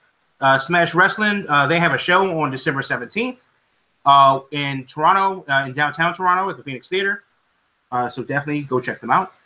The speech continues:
Uh, and they are, they have pulled Elgin from the show. Uh, Limitless Wrestling in Maine, which is an, another destination I need to get to. Um, they have a show on January nineteenth. They've also said no.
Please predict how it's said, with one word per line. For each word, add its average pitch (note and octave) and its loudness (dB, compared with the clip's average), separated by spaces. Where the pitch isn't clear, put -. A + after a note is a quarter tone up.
Uh, C#3 6
and C#3+ 0
they E3+ 4
are, E3 4
they D#3 2
have D3 -2
pulled F#3 4
Elgin F#3 4
from C#3+ -2
the B2+ -6
show. F3 -2
Uh, C3 -2
Limitless F#3+ 2
Wrestling F3 -2
in C3 -4
Maine, F3 -2
which C#3+ -14
is B2+ -10
an, A#2+ -6
another C3 0
destination C3+ -6
I C3+ 0
need C3+ -4
to C3 -18
get C3+ -10
to. F3+ -6
Um, C3 6
they D#3+ 0
have F3 2
a E3+ 0
show E3+ 2
on D#3 0
January E3 0
nineteenth. F3 -4
They've D#3+ -2
also G3 -2
said G3 -2
no. F#3+ 2